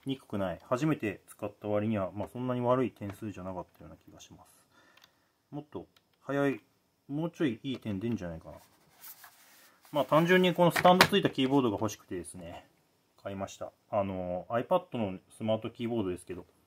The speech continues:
うちの子供が動画見たりとかしてる時に、あの、スタンドが優秀なので、まあ、あの、結構貸していて、で、なので、うちの子が自分でなんかこう、iPadで動画見てる間、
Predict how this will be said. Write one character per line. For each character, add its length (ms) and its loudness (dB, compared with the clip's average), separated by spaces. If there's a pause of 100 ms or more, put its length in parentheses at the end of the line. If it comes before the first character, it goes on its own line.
(400)
う 80 -14
ち 80 -6
の 80 0
子 160 -2
供 480 2
が 260 6
動 220 4
画 80 6
見 100 2
た 100 0
り 120 -2
と 100 -12
か 140 -12
し 100 -18
て 80 -6
る 80 -4
時 220 -8
に、 140 -10 (260)
あ 100 -2
の、 280 -6
ス 80 -20
タ 120 4
ン 80 4
ド 100 4
が 100 6
優 180 4
秀 160 2
な 100 8
の 140 6
で、 340 -2 (920)
ま 120 0
あ、 320 4
あ 40 -4
の、 520 -12
結 120 -8
構 80 -8
貸 220 -14
し 40 -18
て 140 -8
い 60 -8
て、 280 -10 (680)
で、 200 -4
な 120 6
の 120 4
で、 140 -4
う 100 -6
ち 100 -8
の 80 -4
子 140 -8
が 100 -2 (300)
自 160 -4
分 160 -2
で 80 -2
な 80 4
ん 40 2
か 160 -2
こ 460 -12 (420)
う、 60 -2
iPad 300 -2
で 100 0
動 160 0
画 100 2
見 120 2
て 100 -4
る 140 0
間、 360 -4